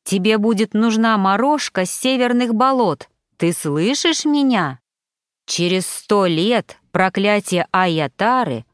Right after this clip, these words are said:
можно будет снять!» Ука практически влез в печь, надеясь, что брат услышит его.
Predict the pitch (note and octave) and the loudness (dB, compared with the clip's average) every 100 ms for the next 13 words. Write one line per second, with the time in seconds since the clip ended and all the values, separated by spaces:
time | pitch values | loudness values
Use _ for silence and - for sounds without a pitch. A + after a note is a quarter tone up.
0 | _ C3+ C3 C3 C#3 F3+ F3+ F3+ G3+ G#3+ | _ -6 -4 -4 -2 -2 0 0 0 0
1 | G#3 - C4 C4+ E3 - - _ _ _ | -2 -2 0 2 0 -4 -14 _ _ _
2 | _ _ _ _ - A3 G#3+ G#3+ G#3 G#3+ | _ _ _ _ -4 -2 -2 -4 0 -2
3 | - A#3 A#3 A3+ - A#3+ A#3+ A#3+ F3 - | 0 -2 -2 -4 -2 -2 0 0 0 -4
4 | - - C#4 D4 - - _ - G3+ G#3+ | -12 -6 -2 -2 -4 -10 _ -2 0 0
5 | A3 A3+ A3 - - A#3 A3+ C4+ C4 - | 0 0 0 -4 -4 -2 -2 -2 -4 -6
6 | B3+ - C#4+ B3 - E3+ F3+ F3 D#3 C#3 | -6 -4 -2 -2 -2 -6 -6 -6 -6 -8